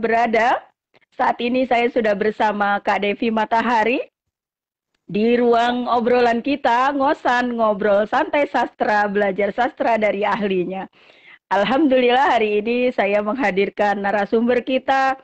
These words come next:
Kak Devi, yang biasa kita panggil dengan Kak Devi Matahari. Sebelum, eh, saya lanjutkan ke bincang-bincang kita, ada baiknya kalau Anda semua yang di sana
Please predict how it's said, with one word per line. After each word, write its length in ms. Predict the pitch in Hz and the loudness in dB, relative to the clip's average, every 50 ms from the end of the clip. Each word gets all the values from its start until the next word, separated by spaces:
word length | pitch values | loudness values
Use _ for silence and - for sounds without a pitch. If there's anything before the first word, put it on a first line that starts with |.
| _ _ _ _ _ _ | _ _ _ _ _ _
Kak 240 | - 269 220 202 202 | -4 -2 -2 0 0
Devi, 640 | 202 202 202 - 277 277 277 277 277 277 294 311 _ _ - - | -2 -2 -2 -2 0 0 0 0 0 -2 -4 -6 _ _ -8 -4
yang 240 | 196 190 196 202 185 | -2 -2 -2 -2 -2
biasa 400 | 190 190 190 185 - 208 208 - | 0 0 0 0 -2 -4 -6 -6
kita 400 | 208 196 - 208 202 202 - - | -8 -6 -2 -2 -2 -2 -2 -2
panggil 400 | 196 190 202 208 214 226 226 220 | -4 -4 -2 -2 -2 -2 0 0
dengan 320 | 220 202 196 190 196 190 | 0 -2 -2 -2 -2 -2
Kak 160 | 196 180 185 | -4 -2 -2
Devi 320 | 185 185 185 - 220 208 202 | -2 -4 -4 -4 -4 -4 -4
Matahari. 640 | 202 190 - 190 170 170 180 175 170 175 175 175 - _ _ _ _ _ _ _ _ _ _ _ _ _ _ _ | -4 -4 -4 -6 -6 -4 -4 -4 -4 -4 -6 -8 -10 _ _ _ _ _ _ _ _ _ _ _ _ _ _ _
Sebelum, 480 | - 285 254 294 302 330 381 381 370 - | -8 -4 0 0 2 2 2 0 -2 -2
eh, 880 | 294 285 285 285 285 277 277 269 269 262 254 254 254 254 254 247 254 262 - _ _ - - _ _ _ _ _ _ _ _ _ _ _ _ _ _ | -2 0 2 2 2 2 4 4 4 2 2 2 0 0 0 0 -2 -4 -6 _ _ -20 -20 _ _ _ _ _ _ _ _ _ _ _ _ _ _
saya 320 | - 208 202 208 208 214 226 | -4 -2 0 2 2 2 0
lanjutkan 800 | 208 202 208 196 202 208 202 - - 233 220 214 214 208 202 - _ | 0 0 -2 0 0 0 -2 -2 -2 -2 -2 -2 -2 -6 -10 -10 _
ke 240 | - 226 220 214 208 202 - - - - - _ _ _ _ _ _ - | 0 2 2 2 2 0 -4 -12 -20 -20 -20 _ _ _ _ _ _ -2
bincang-bincang 880 | 233 220 226 220 214 220 208 214 208 208 220 214 202 220 208 214 214 | 0 0 0 0 0 -2 -4 -2 -2 -2 -2 -2 -2 -2 -2 -2 -2
kita, 400 | 208 196 196 - 220 214 208 214 | -4 -4 -2 -2 -2 0 0 0
ada 160 | 196 196 190 180 | 0 -2 -2 0
baiknya 560 | 190 190 190 185 - 220 220 220 220 220 - | 0 -2 -2 -2 -4 -6 -4 -4 -4 -4 -4
kalau 240 | 208 190 185 185 190 | -4 -2 0 0 -2
Anda 240 | 196 202 202 202 | -2 -2 -2 -2
semua 480 | 202 - 233 208 202 202 202 202 214 220 | -2 -2 -4 -4 -2 -2 -2 -2 -2 -2
yang 240 | 214 202 202 196 190 | -2 -4 -4 -4 -6
di 80 | 196 | -6
sana 720 | 190 - 208 180 180 185 196 220 233 247 254 269 269 277 | -4 -4 -4 -4 -4 -4 -4 -4 -2 -2 -2 0 0 -2